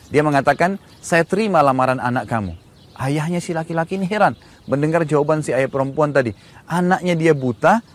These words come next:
fisiknya biasa saja, kemudian tidak ada kerjaan gitu. Lalu ditanya oleh ayahnya laki-laki ini, "Kenapa Anda begitu spontan menerima anak saya?" Kata ayahnya si anak perempuan, "Saya mimpi semalam bahwasanya akan datang jodoh anak saya hari ini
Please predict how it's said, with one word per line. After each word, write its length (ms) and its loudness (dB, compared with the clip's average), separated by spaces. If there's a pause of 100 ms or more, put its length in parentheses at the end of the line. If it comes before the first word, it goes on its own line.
(140)
fisiknya 480 -2
biasa 320 0
saja, 480 0 (240)
kemudian 240 0
tidak 160 2
ada 80 -2
kerjaan 560 0
gitu. 160 -6 (400)
Lalu 240 6
ditanya 240 0
oleh 240 2
ayahnya 320 2
laki-laki 480 -2
ini, 80 -12 (160)
"Kenapa 400 2
Anda 160 2
begitu 320 -2
spontan 480 -2
menerima 400 -2
anak 160 -8
saya?" 240 -4 (300)
Kata 400 4
ayahnya 260 4
si 140 0
anak 180 2
perempuan, 460 0 (240)
"Saya 400 2
mimpi 420 -2
semalam 720 -2 (540)
bahwasanya 800 2
akan 320 -4
datang 300 -2 (100)
jodoh 320 6
anak 320 0
saya 240 -2
hari 320 -2
ini 320 -2